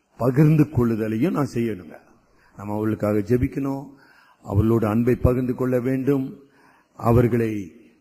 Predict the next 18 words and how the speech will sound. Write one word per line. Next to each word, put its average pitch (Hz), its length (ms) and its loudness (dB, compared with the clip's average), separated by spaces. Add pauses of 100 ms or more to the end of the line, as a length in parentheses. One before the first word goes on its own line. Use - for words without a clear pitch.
நாம் 110 340 -10
ஆவிக்குரிய 120 540 2
சத்தியத்தை 120 640 -4
போ-, 127 240 -6
எல்லாம் 139 300 2
கரெக்டுங்க. 107 480 -8 (520)
ஆனா 107 260 -8
அவர்களுடைய 113 580 4
ஆத்துமாக்களுக்கு 110 1400 -2 (420)
நாம் 113 680 -2
நியாயாதிபதிகள் 104 1000 -4
அல்ல. 87 360 -16 (540)
கணவர் 139 480 2
ரட்சிக்கப்படாம 117 680 -6
இருக்கலாம், 95 400 -10 (460)
மனைவி 160 360 -2
ரட்சிக்கப்படாமல் 120 760 -6
இருக்கலாம். 101 400 -18